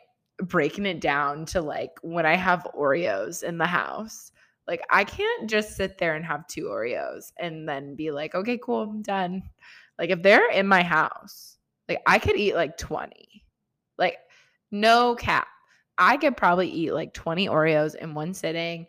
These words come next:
and then I'd probably feel awful, but, you know, I would just, like, it's, I just, like, anything, once I get that little hit of dopamine, it's the A D H D in me, babe. Like, I just keep on going.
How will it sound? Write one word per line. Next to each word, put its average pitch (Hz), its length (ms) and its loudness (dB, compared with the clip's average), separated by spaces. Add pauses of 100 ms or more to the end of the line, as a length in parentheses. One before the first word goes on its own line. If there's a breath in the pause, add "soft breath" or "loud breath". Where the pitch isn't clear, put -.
(360 loud breath)
and 185 180 -4
then 170 220 2
I'd 170 180 -2
probably 185 220 0
feel 247 240 0
awful, 143 560 0
but, 165 680 -2 (360)
you 233 120 -2
know, 180 600 -2
I 190 200 4
would 196 160 -2
just, 196 260 -6
like, 175 320 0 (240)
it's, 196 320 -8 (100)
I 185 120 -2
just, 180 220 -12
like, 196 300 -2
anything, 196 920 -6 (440 soft breath)
once 190 180 -6
I 220 60 -2
get 233 160 -4
that 233 220 2
little 170 260 0
hit 185 160 -4
of 190 180 -2
dopamine, 190 540 -2
it's 220 140 -6
the - 200 -2
A 165 60 2
D 196 180 2
H 202 360 -2
D 156 180 -4
in 185 100 -4
me, 156 140 -6
babe. 156 360 -6 (220)
Like, 147 200 -10 (120)
I 170 200 -2
just 202 320 -12
keep - 480 -10 (200)
on 160 480 0 (220)
going. 156 640 2